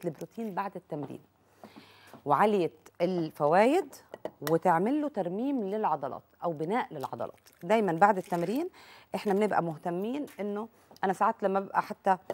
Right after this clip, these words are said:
يعني رايحه بعد الحلقه دي بالظبط، انا هخرج اروح التمرين، خلاص انا بعد سبع سنين بعيده عن الجيم والتمرين. مش بقول لكم جيم وتمرين يعني كروسفيت،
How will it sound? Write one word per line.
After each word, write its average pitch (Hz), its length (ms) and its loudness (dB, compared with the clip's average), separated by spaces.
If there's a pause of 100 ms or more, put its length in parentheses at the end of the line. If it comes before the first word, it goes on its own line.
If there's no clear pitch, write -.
(500)
يعني 165 360 2
رايحه 196 460 6 (220)
بعد 190 240 8
الحلقه 175 320 2
دي 165 120 -2
بالظبط، 160 500 0
انا 135 160 -4
هخرج 254 420 -10
اروح 180 160 -6
التمرين، - 400 -10 (120)
خلاص 170 320 -6
انا 175 120 -4
بعد 160 400 -2 (920)
سبع 240 420 0
سنين 175 420 -4
بعيده 156 320 -2
عن 143 180 2
الجيم 139 460 -2
والتمرين. 147 460 -2
مش 170 80 -6
بقول 143 140 0
لكم 170 160 -4
جيم 175 160 -2
وتمرين 160 420 -4
يعني 175 220 -2
كروسفيت، 170 480 -2